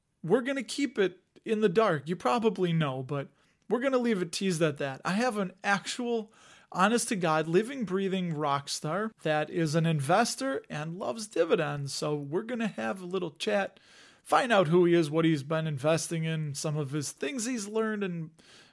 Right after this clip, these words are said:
whatever, gonna share with you. So keep on the lookout for that one. That'll be the podcast after this next one. And we're gonna get to news here in a second.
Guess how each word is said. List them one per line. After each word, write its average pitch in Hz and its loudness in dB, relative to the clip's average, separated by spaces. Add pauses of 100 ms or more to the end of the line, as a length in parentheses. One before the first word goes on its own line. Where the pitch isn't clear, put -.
whatever, 151 2 (280)
gonna 156 -2
share 151 -2
with 143 -4
you. 139 -4
So 143 -4 (460)
keep 262 0
on 247 4
the 226 6
lookout 170 4
for 156 -4
that 139 -4
one. 143 -4
That'll 147 0
be 151 -2
the 143 -2
podcast 240 -2
after 165 -4
this 139 -6
next 139 -8
one. 156 -4 (680)
And 147 -6
we're 165 0
gonna 285 -4
get 226 2
to 185 -2
news 160 4
here 156 0
in 151 -2
a 143 -4
second. 139 -6